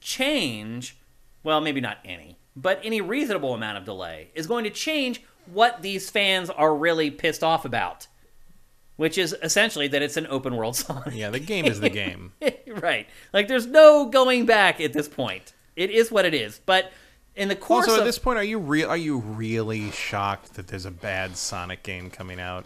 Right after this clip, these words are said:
Speaker 2: Are you, have, do you not have natural defenses for this <laughs> by this point? Like,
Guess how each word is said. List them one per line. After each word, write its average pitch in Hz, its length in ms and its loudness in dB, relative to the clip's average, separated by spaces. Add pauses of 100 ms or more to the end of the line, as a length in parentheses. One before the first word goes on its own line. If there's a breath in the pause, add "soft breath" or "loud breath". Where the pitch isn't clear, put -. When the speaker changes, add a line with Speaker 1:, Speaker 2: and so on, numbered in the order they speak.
(140)
Speaker 2:
Are 107 80 -8
you, 120 180 -6 (640 soft breath)
have, 143 280 -6
do 147 100 -8
you 175 120 -2
not 175 280 2
have 156 360 2
natural 131 440 0
defenses 110 720 -6
for - 160 -10
this 107 320 -6
<laughs> - 160 -18
by 117 260 -8
this 170 160 -4
point? 127 460 -4
Like, 127 180 -8